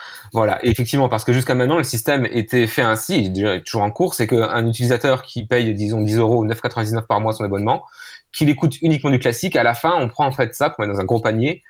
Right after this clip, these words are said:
et on divise avec le top des artistes Deezer, et on, voilà. Donc, en gros, un artiste qui écoute, un utilisateur qui écoute que du classique, euh, il y a une part de son abonnement qui va aller à Joule,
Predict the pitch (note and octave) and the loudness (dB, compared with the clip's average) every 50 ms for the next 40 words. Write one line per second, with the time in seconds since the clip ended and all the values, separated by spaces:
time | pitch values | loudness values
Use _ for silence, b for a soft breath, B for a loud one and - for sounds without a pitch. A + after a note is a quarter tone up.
0 | B B B B - A#2+ A#2+ A#2 A2 A#2 B2+ D3 C3+ A2+ A2 - A#2 A2 - D3+ | B B B B 0 0 2 2 2 2 2 2 2 0 0 0 -2 0 2 0
1 | C#3+ C3+ A#2+ A2+ G#2+ G#2 G2+ - - C#3 C3+ C3+ B2 A2 G2+ G2+ G2 A2+ A#2 C3 | 0 2 0 0 0 0 -2 -2 -2 -4 -2 0 0 -2 -2 0 0 2 2 2
2 | C3 A#2+ G#2 G2 F#2+ F#2+ E2+ - - F#2+ F2+ F2+ - F#2 G2+ F#2 - B2 A#2+ A#2 | 2 2 0 -2 -2 -4 -6 -6 -6 -2 -2 -2 -2 -2 -4 -4 0 0 2 2
3 | A2+ B2+ D3 D#3 C3+ A#2+ A2 A2 - - C3 - - A2+ G#2+ - A2+ - B2+ A2 | 2 4 4 2 4 2 0 -2 -2 -4 -6 -2 -2 -6 -4 -4 -2 0 2 2
4 | G#2+ G#2+ G2+ G#2 G2 G2+ G#2+ A2 A2 - C3 A#2+ C#3 C#3 A#2 A2 - A#2 A2 - | 2 2 0 0 -2 -2 -2 -4 -2 -2 -2 0 0 -2 -4 -4 -6 -6 -4 -2
5 | C3+ B2+ A2+ A2 G#2+ G#2 - - D#3+ D#3+ - - B B B B B B B B | -2 -2 0 0 -2 -4 -2 -4 -6 -8 -8 -18 B B B B B B B B
6 | B B B - A2 A2 B2 B2 A2+ G#2+ G2+ G2+ - - B2+ C3 C3+ B2 A2 A#2 | B B B -2 0 2 4 4 4 2 0 -2 0 0 0 2 2 0 -2 -4
7 | G#2+ G#2+ A2 A2 A#2 B2+ C3+ C3+ - G#2 G#2+ G2+ A2 A2+ A2 G#2+ G2+ G2+ G2+ G#2+ | -2 -2 0 0 0 0 0 -2 -2 -2 0 0 0 0 0 -2 -2 -2 -4 -4